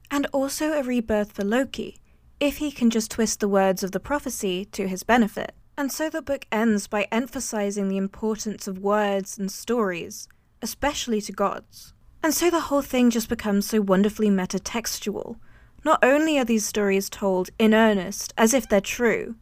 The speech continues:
but the book also engages with myths as stories in themselves. And I didn't even get round to talking about how the conversion of Christianity figures into this book,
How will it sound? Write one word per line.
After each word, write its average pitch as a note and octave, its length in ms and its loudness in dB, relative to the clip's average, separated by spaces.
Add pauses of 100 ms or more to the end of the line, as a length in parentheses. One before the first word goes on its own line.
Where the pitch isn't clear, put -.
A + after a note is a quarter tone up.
(320)
but D4 160 2
the D4+ 80 -4
book D#4 340 -2
also C#4 360 0
engages A#3+ 580 2
with G3 160 -2
myths F#3+ 520 0
as A3+ 220 8
stories G3 560 4
in F#3 120 -2
themselves. - 840 -12 (300)
And C#4+ 120 0
I E4 80 2
didn't C#4 240 -2
even A#3 220 4
get G#3+ 180 0
round G3+ 260 4
to - 80 -10
talking G3 380 2
about F#3+ 320 2
how G3 220 4
the G3 100 -2
conversion F#3+ 520 2
of F#3 100 -4
Christianity G#3+ 800 0
figures F#3+ 340 0
into F#3 220 -4
this - 180 -10
book, - 360 -6